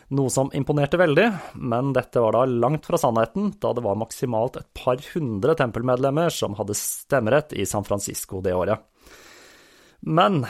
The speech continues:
med dette så hadde Jim Jones markert sin politiske innflytelse, noe han visste å utnytte. Rett etter valget så inviterer han et par lokale politikere til å være med i en dokumentarfilm om tempelets arbeid med underprivilegerte.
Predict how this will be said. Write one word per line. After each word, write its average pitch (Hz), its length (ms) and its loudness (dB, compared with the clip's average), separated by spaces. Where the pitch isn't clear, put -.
med 160 160 2
dette 135 260 0
så 123 200 2
hadde 113 160 -2
Jim 113 180 0
Jones 107 360 -2
markert 110 460 -4
sin 95 280 -2
politiske - 600 -8
innflytelse, - 880 -8
noe 110 380 -2
han 101 200 -2
visste - 280 -8
å 98 140 -8
utnytte. - 420 -6
Rett 170 200 2
etter 165 160 0
valget 156 420 4
så - 180 0
inviterer 113 600 -2
han 143 240 2
et - 180 -4
par 107 180 -2
lokale 113 440 -2
politikere 131 640 -2
til 131 100 0
å 110 60 -2
være 107 180 0
med 104 220 -2
i 113 140 -4
en 127 160 -2
dokumentarfilm 151 1080 -2
om 117 200 -4
tempelets 139 440 -2
arbeid 135 440 2
med 117 160 -4
underprivilegerte. 98 920 0